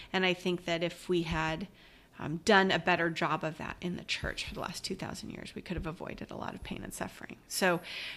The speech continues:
um, it's not just about trying to avoid a repeat of history, but it, it's also about trying to live into a new, um, more hopeful and more fruitful reality, which I think in many ways happened, and we got to experience in some really beautiful ways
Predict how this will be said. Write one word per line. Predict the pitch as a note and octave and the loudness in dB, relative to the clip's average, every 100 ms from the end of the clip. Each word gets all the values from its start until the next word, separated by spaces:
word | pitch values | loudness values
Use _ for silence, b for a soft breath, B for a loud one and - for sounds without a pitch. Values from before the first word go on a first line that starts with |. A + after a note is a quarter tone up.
| B | B
um, | F3+ E3+ | 4 6
it's | F#3 - | 4 4
not | G#3+ G#3+ G#3+ | 10 10 10
just | G#3 - | 4 2
about | F3+ F3 F3 | 6 6 6
trying | - G3 F3+ | 2 4 4
to | - | 4
avoid | - E3 E3 F3+ G#3 B3+ - - | 4 4 4 6 8 6 6 2
a | |
repeat | G3 G3 - G3+ | 2 2 0 -2
of | G3 | 0
history, | G#3 - C4 | -2 0 -2
but | A#3 F3+ | 2 2
it, | - - - - | 0 -12 -20 -4
it's | F#3 F#3 - | -2 -2 0
also | A#3 D#4+ D4+ | 2 4 4
about | B3+ A#3+ | 4 2
trying | - C4 | 2 2
to | A#3 | 2
live | G#3 G#3 A3+ | 2 4 4
into | B3+ - A#3 | 4 2 2
a | A3 | 4
new, | G#3 G#3 A3 A3 A3 B B B B - | 4 6 6 4 2 B B B B 2
um, | F#3+ G3 | 4 6
more | G3 G3 | 6 6
hopeful | - G#3 F3+ - B3+ B3+ - - | 6 2 2 0 2 4 2 2
and | F#3+ F#3 | 2 4
more | F#3 | 2
fruitful | D3+ - - - F3+ | 4 2 2 2 0
reality, | F3+ G3 A#3 F#3+ | 4 6 6 6
which | F#3 A3 - B B B B - - - | 6 4 2 B B B B -20 -10 2
I | G#3+ | 4
think | C4 A#3+ | 4 4
in | B3 A3 | 6 8
many | A3 | 8
ways | G#3+ G#3 G#3 | 8 6 6
happened, | - - - F#3+ F3 | 4 4 4 2 2
and | F3+ G3 F#3+ | 4 4 4
we | G#3+ | 6
got | G3+ F#3+ | 6 4
to | - | 2
experience | G3 - - A#3+ C4+ G#3 - - | 2 2 2 2 4 4 2 -2
in | F#3 | 0
some | G3 F#3+ | 0 2
really | F#3 | 4
beautiful | F3 F3+ F3+ G3 | 6 4 4 2
ways | F3+ F3 F3 F3 | 4 4 4 2